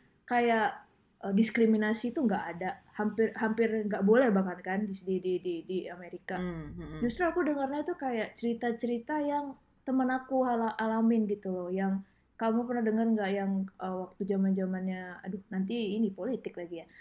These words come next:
Speaker 1: <laughs> Pokoknya yang kayak <laughs> dulu aku inget,
Speaker 2: Rasi-,
Speaker 1: inget
Speaker 2: rasisme
Speaker 1: rasisme.
Speaker 2: gitu.
Speaker 1: Nah itu tuh kan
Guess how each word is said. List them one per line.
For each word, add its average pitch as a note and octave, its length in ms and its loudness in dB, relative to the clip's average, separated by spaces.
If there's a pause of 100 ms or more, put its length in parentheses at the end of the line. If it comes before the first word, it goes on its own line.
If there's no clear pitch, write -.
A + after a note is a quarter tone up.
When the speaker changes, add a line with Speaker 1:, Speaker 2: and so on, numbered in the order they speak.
(140)
Speaker 1:
<laughs> - 640 0
Pokoknya C4+ 480 6
yang D4+ 80 2
kayak C4 200 12 (560)
<laughs> - 560 -2
dulu D#4 200 10
aku D#4+ 320 12
inget, D#4+ 240 0
Speaker 2:
Rasi-, C#4+ 240 4
Speaker 1:
inget D#4 160 0
Speaker 2:
rasisme G3+ 400 4
Speaker 1:
rasisme. D#4+ 400 10
Speaker 2:
gitu. C#4+ 240 12
Speaker 1:
Nah C4+ 240 10
itu D#4+ 160 4
tuh A4 80 4
kan A4 140 0